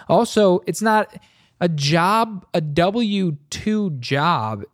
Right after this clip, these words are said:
is not inflation proof. It's actually susceptible to the impact of inflation more than anything else, because when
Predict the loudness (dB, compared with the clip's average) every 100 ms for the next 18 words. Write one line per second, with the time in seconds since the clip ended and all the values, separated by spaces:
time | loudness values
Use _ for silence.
0 | _ -6 -2 0 2 0 -2 -2 -2 -2
1 | -4 -8 -8 -10 -10 -10 -6 -2 0 -2
2 | -2 -2 -2 -4 _ _ _ _ _ -6
3 | -4 -4 0 0 0 -2 -2 -2 -2 -4
4 | -4 -4 -4 -6 -4 -2 -2 -4 -6 -6
5 | -6 -6 -6 -4 -4 -4 -4 -2 -2 -4
6 | -6 -6 -8 -4 -4 -4 -6 -6 -6 -6
7 | _ _ _ -6 0 0 0 -4